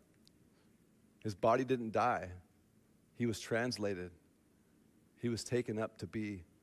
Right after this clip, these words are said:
with the Father because he pleased God. Hebrews tells us without faith, I think it's one six, it's impossible to please God.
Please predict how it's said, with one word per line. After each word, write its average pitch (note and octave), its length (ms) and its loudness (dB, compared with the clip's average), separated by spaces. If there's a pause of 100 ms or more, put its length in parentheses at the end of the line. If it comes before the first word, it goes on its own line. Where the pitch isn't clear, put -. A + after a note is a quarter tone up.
(480)
with G#2 140 -6
the - 40 -14
Father - 360 -8 (1700)
because G2+ 520 -2 (320)
he G2+ 420 -8 (420)
pleased G2 520 -8 (340)
God. F2+ 340 -4 (360)
Hebrews C3 320 0
tells A#2+ 260 6
us A#2+ 140 0
without A#2 320 4
faith, C#3+ 480 2 (600)
I - 20 -20
think G#2 120 -4
it's - 140 -6
one A2 180 -2
six, A#2 320 -2
it's A2 120 -8
impossible A#2+ 720 -2 (260)
to B2+ 80 -2
please D#3+ 300 -2
God. - 300 -6